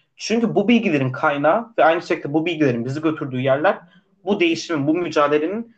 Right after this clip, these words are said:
nerede bitmesi gerektiğini bize s-, söylemiyor. Çünkü kimse bunların hakkında bir şey düşünmüyor. Mesela atıyorum, em, hani yani cinsiyet eşitliği genel olarak yine aynı şekilde L G B T Q plus hareketinin, em, hani yani değerleri. Em, em, yani hani bize diyorlar ki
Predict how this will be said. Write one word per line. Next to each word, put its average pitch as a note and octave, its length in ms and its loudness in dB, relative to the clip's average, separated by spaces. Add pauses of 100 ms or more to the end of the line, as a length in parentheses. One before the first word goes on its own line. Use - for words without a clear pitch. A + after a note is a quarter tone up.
(180)
nerede G3+ 300 0
bitmesi E3+ 380 -6
gerektiğini F3 520 -4
bize D3+ 260 -2
s-, - 220 -16 (160)
söylemiyor. F3+ 520 0
Çünkü G#3+ 240 -10
kimse F#3 360 -6
bunların D#3 240 2
hakkında D#3+ 280 -2
bir - 100 -14
şey D3+ 200 -4
düşünmüyor. A#2+ 260 -8
Mesela D#3 300 2
atıyorum, E3+ 360 -2 (340)
em, C3+ 260 2
hani D#3 200 0
yani D#3 160 -2
cinsiyet C#3 440 -2
eşitliği D#3 320 -6
genel C3+ 240 2
olarak B2+ 320 -2
yine C#3+ 120 0
aynı C3 160 0
şekilde C3+ 360 -6
L D3 200 4
G B2+ 120 -6
B B2 80 -10
T - 260 -10
Q - 180 -12
plus C3 300 -4
hareketinin, D3 560 -6 (340)
em, C#3 180 2
hani C#3+ 200 0
yani D#3 200 0
değerleri. C3 500 0 (260)
Em, C3 360 -2 (240)
em, D#3 140 0
yani B2 240 -4
hani F#3 260 -4
bize F#3+ 220 -4
diyorlar F#3 400 2
ki - 280 -8